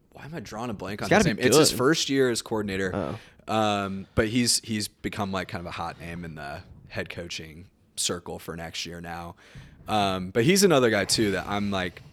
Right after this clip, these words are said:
Speaker 1: I need, I wouldn't feel great about going and giving him a head coaching gig. It's his first year calling plays
Speaker 2: Yeah.
Speaker 1: in the N F L. And again,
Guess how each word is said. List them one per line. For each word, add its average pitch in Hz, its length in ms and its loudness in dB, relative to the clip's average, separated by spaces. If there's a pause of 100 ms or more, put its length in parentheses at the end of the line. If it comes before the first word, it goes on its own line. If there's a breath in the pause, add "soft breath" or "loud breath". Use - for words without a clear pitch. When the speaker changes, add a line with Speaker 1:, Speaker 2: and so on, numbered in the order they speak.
(140)
Speaker 1:
I 101 140 -4
need, 95 320 -2 (560)
I 104 100 2
wouldn't 104 280 0
feel 98 180 -4
great 90 200 -4
about 87 260 -6
going 85 220 -6
and 78 100 -14
giving 85 200 -8
him 69 80 -16
a 80 40 -14
head 85 200 -10
coaching 80 320 -8
gig. - 140 -16
It's 98 140 -4
his 107 120 0
first 127 340 0
year 104 180 0
calling 95 300 -4
plays 110 560 -2
Speaker 2:
Yeah. 110 220 2
Speaker 1:
in 104 60 0
the 107 80 0
N 98 60 0
F 95 120 -4
L. 101 260 4
And 98 280 -4
again, 92 520 -2